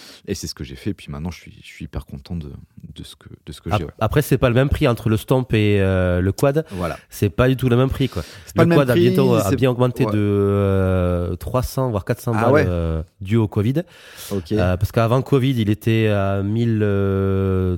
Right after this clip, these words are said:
Speaker 1: Mille.
Speaker 2: mille six, il me semble. Là, il est à mille neuf.
Speaker 1: Ah
Speaker 2: Ou,
Speaker 1: ouais,
Speaker 2: euh, voilà, un
Speaker 1: ok.
Speaker 2: truc comme ça.
Speaker 1: Donc ouais, c'est, bah, c'est, c'est pas le même prix, je pense. C'est pas
Speaker 2: Ouais.
Speaker 1: la même, c'est, ça se
Speaker 2: La même utilisation aussi.
Speaker 1: Ouais, c'est pas la même utilisation.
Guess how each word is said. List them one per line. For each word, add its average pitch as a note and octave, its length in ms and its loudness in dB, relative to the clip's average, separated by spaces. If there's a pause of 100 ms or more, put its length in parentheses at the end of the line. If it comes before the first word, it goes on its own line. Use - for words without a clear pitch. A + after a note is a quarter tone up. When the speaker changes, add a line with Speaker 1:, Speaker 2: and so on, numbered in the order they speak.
(120)
Speaker 1:
Mille. G#2+ 200 -2 (100)
Speaker 2:
mille F#2+ 80 -4
six, - 400 -8
il - 60 -8
me B2 40 -8
semble. E3 260 -4 (640)
Là, G2 220 2
il A#2 120 0
est A2 40 4
à G#2+ 80 2
mille A2 240 2
neuf. G#2+ 320 0
Speaker 1:
Ah G2+ 120 -2
Speaker 2:
Ou, C3 60 0
Speaker 1:
ouais, - 160 4
Speaker 2:
euh, F2 140 2
voilà, D#2 160 -2
un D#2+ 40 -2
Speaker 1:
ok. E2+ 100 -4
Speaker 2:
truc G2+ 120 -4
comme F2+ 60 -4
ça. - 100 -10 (380)
Speaker 1:
Donc A#2 140 -2
ouais, D#3 100 6
c'est, A#2 260 -2
bah, B2 160 2
c'est, - 140 -2 (120)
c'est - 140 -4
pas D3+ 100 -2
le D3+ 80 0
même D3+ 140 0
prix, F#3 260 -4
je F3 80 -10
pense. - 160 -8
C'est - 140 -12
pas D3 80 2
Speaker 2:
Ouais. D3+ 60 4
Speaker 1:
la C#3+ 60 0
même, C#3+ 500 -6
c'est, A2 200 -10
ça - 460 -10
se - 240 -14
Speaker 2:
La G2 100 -2
même B2 120 2
utilisation B2 380 0
aussi. A#2+ 100 0
Speaker 1:
Ouais, C3 120 4
c'est B2+ 140 -4
pas B2+ 140 -2
la C3 60 0
même C#3 160 -2
utilisation. C3 340 -6